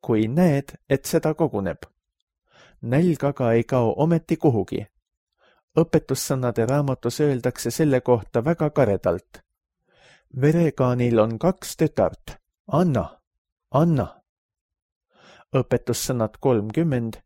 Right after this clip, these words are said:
viisteist A. kaks tütart ja mõlema nimi on Anna. Kui inimene saaks ka ei tea kui palju, ikka on ta varsti tahtmas veelgi rohkem.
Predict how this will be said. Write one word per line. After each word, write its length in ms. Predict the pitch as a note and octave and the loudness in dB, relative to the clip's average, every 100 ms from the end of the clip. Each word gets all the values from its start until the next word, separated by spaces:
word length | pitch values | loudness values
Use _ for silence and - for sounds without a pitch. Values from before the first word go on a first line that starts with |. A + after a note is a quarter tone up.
| _ B2+ | _ -2
viisteist 600 | B2+ - - B2 B2 - | -2 -2 -2 -2 -2 -2
A. 360 | A2+ E2 E2+ _ _ _ _ _ _ _ _ - - _ _ | -2 -4 -8 _ _ _ _ _ _ _ _ -20 -20 _ _
kaks 400 | B2+ A#2 - - | -4 -2 -8 -2
tütart 640 | F#3 G3 C3+ B2+ B2 - D#3 | 0 2 0 0 -2 -12 -6
ja 200 | C3+ A#2 | 0 2
mõlema 460 | G#2+ A#2+ D#3 C#3 A2+ | 2 2 2 2 0
nimi 340 | A#2 B2+ A#2+ B2 | -2 -2 0 0
on 260 | C#3+ D3+ C#3+ | 0 -2 -2
Anna. 380 | E3+ B2+ G2 F2 - _ _ _ _ _ _ _ _ - _ _ | 0 0 -2 -6 -12 _ _ _ _ _ _ _ _ -20 _ _
Kui 280 | - C#3 A#2+ | 0 2 2
inimene 440 | D#3 D#3+ C3 A#2+ A#2 | 0 0 -2 -2 -2
saaks 520 | - C#3+ B2 - - | 0 0 -2 -6 -6
ka 200 | - A#2+ | 0 2
ei 200 | A2 A2+ | 2 0
tea 260 | - G3 D3+ | 2 0 2
kui 220 | B2+ A#2+ | 2 2
palju, 440 | C#3+ E3 C#3 A#2+ A2 _ _ _ | 2 2 2 0 -2 _ _ _
ikka 420 | F3+ F3 _ - A#2 | -2 -2 _ -2 -2
on 200 | A2+ G#2+ | -2 -2
ta 140 | G2+ | -2
varsti 440 | B2 D3 - C3+ | 0 -2 -4 -4
tahtmas 500 | C3+ C3+ - C#3+ C#3 | -2 -4 -2 -4 -2
veelgi 360 | D3+ B2+ G#2 G#2 | 0 0 0 -2
rohkem. 520 | G2 F#2+ - G2 F2 | -2 -4 -6 -6 -6